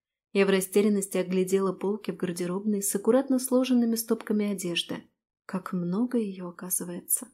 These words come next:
В пансион меня отправляли с вещами, уложенными в два огромных сундука. Что же взять на три или четыре дня? Я выбрала с запасом четыре туники, четверо штанов и белье.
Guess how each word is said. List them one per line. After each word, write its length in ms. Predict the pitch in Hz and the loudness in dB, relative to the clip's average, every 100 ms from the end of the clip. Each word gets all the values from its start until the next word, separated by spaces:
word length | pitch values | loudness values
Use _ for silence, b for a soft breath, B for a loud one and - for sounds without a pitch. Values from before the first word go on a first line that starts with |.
| _ _ _ _ _ _ | _ _ _ _ _ _
В 120 | - | 4
пансион 500 | 214 214 - 277 294 | 4 6 6 8 8
меня 260 | 277 269 254 | 8 8 6
отправляли 520 | 254 233 233 247 240 | 4 2 4 4 4
с 120 | 226 | 2
вещами, 580 | 190 196 - 254 254 254 B B | -2 -2 0 4 4 2 B B
уложенными 580 | 254 269 294 285 254 240 | 6 8 8 6 6 8
в 100 | 233 | 6
два 380 | 180 175 175 233 | 2 -4 2 2
огромных 460 | 247 196 202 208 202 | 2 2 2 2 0
сундука. 680 | - 196 190 196 - 175 175 _ _ b b | -2 -2 -2 -4 -4 -6 -8 _ _ b b
Что 360 | - - 233 | -6 -4 -2
же 160 | 247 247 | -2 -2
взять 520 | 247 - 240 202 170 | -6 -2 0 0 -2
на 200 | 180 180 | -4 -4
три 340 | - 208 226 | -4 -4 -2
или 140 | 196 175 | -2 -4
четыре 420 | - - 180 180 | -6 -6 -6 -6
дня? 320 | 175 185 208 226 _ _ _ _ _ _ | -4 -4 -4 -8 _ _ _ _ _ _
Я 140 | 202 202 | 2 6
выбрала 420 | 233 220 233 233 | 6 6 6 6
с 80 | 202 | 6
запасом 540 | 202 202 269 - 233 | 4 4 0 4 2
четыре 360 | 226 254 294 262 | 2 4 4 4
туники, 540 | - 175 180 233 226 | 0 -2 -2 -2 -4
четверо 440 | - 180 175 175 | -4 -6 -4 -6
штанов 480 | 170 - 170 196 240 | -4 -6 -6 -6 -2
и 40 | 196 | -4
белье. 460 | 180 165 170 175 | -4 -6 -8 -10